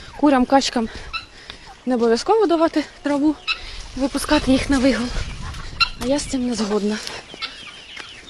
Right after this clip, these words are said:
Я своїм курчатам завжди даю зелену масу, або, якщо є можливість, випускаю на вигул.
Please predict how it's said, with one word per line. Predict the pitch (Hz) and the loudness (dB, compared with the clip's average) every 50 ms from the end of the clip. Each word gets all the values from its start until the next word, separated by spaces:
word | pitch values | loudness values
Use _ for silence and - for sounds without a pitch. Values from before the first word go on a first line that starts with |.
| - - | -6 0
Я | 254 285 269 | 0 0 0
своїм | - - 240 247 262 254 226 - - - - - | 0 0 0 2 2 2 0 -2 -8 -12 -10 -10
курчатам | 247 - 294 302 - - 269 214 | -4 -2 0 0 0 0 -2 -2
завжди | 208 240 247 233 226 - - - 214 - 302 285 | 0 -2 -2 -2 -4 -6 -8 -6 -4 -2 0 2
даю | 262 247 233 277 | 2 2 4 2
зелену | 247 233 240 233 226 226 214 | 2 2 2 2 2 0 0
масу, | 208 233 285 339 - - 311 - - - - - - - - - - - - | 0 0 0 0 0 -4 -6 -6 -10 -14 -14 -12 -12 -10 -10 -10 -12 -10 -6
або, | 226 202 254 | -2 2 4
якщо | 269 233 - - 269 | 4 4 4 2 2
є | 247 254 240 | 2 2 2
можливість, | 226 220 202 214 262 330 339 302 - - - - - - - - 740 - - 640 640 740 762 762 719 719 719 719 - 740 740 740 719 740 740 - 1077 1077 - 1077 - - 719 719 719 | 0 0 2 4 4 4 4 4 2 -2 -2 -4 -4 -4 -4 -4 -4 -4 -4 -4 -4 -4 -4 -4 -6 -6 -6 -6 -4 -4 -4 -4 -4 -2 0 0 0 0 -2 -4 -4 -4 -4 -2 2
випускаю | - - - 679 - - - 294 247 214 214 | 4 4 4 4 2 2 4 4 6 6 6
на | 214 208 | 4 4
вигул. | 202 247 330 403 349 339 | 4 6 6 6 6 4